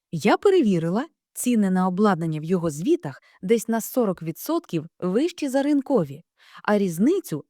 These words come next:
він ділить з постачальниками. Тому й показники такі гарні,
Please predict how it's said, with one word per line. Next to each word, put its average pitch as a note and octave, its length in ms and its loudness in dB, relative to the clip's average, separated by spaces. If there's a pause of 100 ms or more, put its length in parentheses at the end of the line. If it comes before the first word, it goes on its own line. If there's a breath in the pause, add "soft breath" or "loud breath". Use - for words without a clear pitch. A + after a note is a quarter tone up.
він C4 340 0
ділить D4 340 -2
з - 40 -20
постачальниками. D#3+ 920 -6 (320)
Тому D4+ 240 4
й D4+ 60 4
показники D4+ 580 0
такі F#3 260 -2
гарні, F3+ 440 0